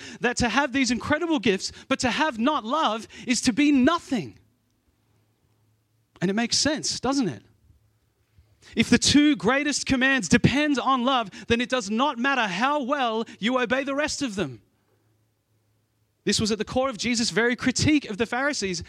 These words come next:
and the religious leaders of his day. They were so meticulous about obeying the letter of the law that they had lost the heart of it. They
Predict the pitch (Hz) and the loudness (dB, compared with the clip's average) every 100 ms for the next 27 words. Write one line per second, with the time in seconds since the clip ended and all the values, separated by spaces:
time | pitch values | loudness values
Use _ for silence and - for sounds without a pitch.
0 | - 196 196 226 202 233 254 262 208 208 | -8 -2 0 0 -2 -2 0 0 0 -2
1 | 196 247 302 214 127 - - - - 233 | -2 -4 -4 -8 -10 -18 -20 -20 -2 0
2 | 247 240 233 - - 285 311 311 - - | 2 2 2 2 2 0 0 -4 -6 -4
3 | 175 277 - - 320 - 285 202 123 - | 2 4 4 4 4 0 0 0 0 0
4 | - 220 202 240 233 233 190 262 302 262 | -2 -4 -2 0 2 0 2 0 0 0
5 | 185 165 202 208 269 - 269 - 254 254 | 0 0 0 0 -2 0 -2 0 -2 0
6 | 185 214 226 285 220 202 - - 208 214 | 0 0 0 -2 -2 -6 -8 -6 -2 0
7 | 214 190 202 175 190 220 180 - - - | -2 -2 -2 -2 0 0 -2 -4 -4 -8
8 | - - 151 165 165 131 127 - - - | -12 -8 -6 -4 -4 -6 -10 -12 -18 -18
9 | _ _ _ _ _ _ _ _ _ _ | _ _ _ _ _ _ _ _ _ _
10 | _ _ _ _ _ _ _ _ _ _ | _ _ _ _ _ _ _ _ _ _
11 | _ - 156 185 | _ -4 0 0